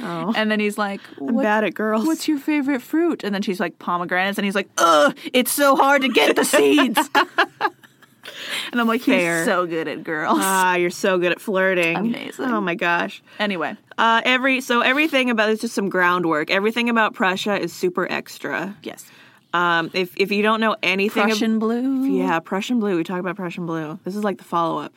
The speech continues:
Speaker 2: Yeah.
Speaker 1: Um, if you don't know anything about Prussia, it's not Russia.
Speaker 2: Nope.
Speaker 1: They're completely
Speaker 2: They,
Speaker 1: different.
Speaker 2: they don't even touch.
Speaker 1: They don't.
Speaker 2: Do they?
Speaker 1: Um,
Speaker 2: They don't.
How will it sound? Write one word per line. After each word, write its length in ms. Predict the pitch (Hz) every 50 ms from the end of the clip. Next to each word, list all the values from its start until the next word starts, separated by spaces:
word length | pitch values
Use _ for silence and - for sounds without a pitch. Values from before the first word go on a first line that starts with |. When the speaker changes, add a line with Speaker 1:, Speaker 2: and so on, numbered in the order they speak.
| _ _
Speaker 2:
Yeah. 440 | - 170 175 180 175 160 147 - - - _ _
Speaker 1:
Um, 460 | 175 175 180 170 170 165 160 165 - _ _ _ _ _ _
if 100 | 214 214
you 60 | 220
don't 140 | 226 247 254
know 140 | 262 247 - _
anything 480 | - 196 208 208 214 214 208 220 202 202
about 200 | 190 175 147 -
Prussia, 380 | - 170 165 170 - 175 - 175
it's 140 | 175 - -
not 300 | 185 180 190 208 254 -
Russia. 600 | - 240 202 175 170 - - 165 151 160 190 226 247 _ _ _
Speaker 2:
Nope. 260 | - 214 233 269 269 - _ - _
Speaker 1:
They're 120 | - 196 190
completely 380 | 202 196 208 208 202 208 214
Speaker 2:
They, 60 | 214
Speaker 1:
different. 260 | 190 170 170 220 - 226
Speaker 2:
they 40 |
don't 140 | 226 247 247
even 320 | 254 254 220 240 240 240 240
touch. 560 | 302 233 - 320 - - - - - - - - - _ _
Speaker 1:
They 100 | 208 214
don't. 280 | 214 220 220 220 214 -
Speaker 2:
Do 120 | 185 180
they? 120 | 190 208 233
Speaker 1:
Um, 400 | 247 233 240 233 233 233 233 226
Speaker 2:
They 80 | 233 233
don't. 320 | 233 - - - -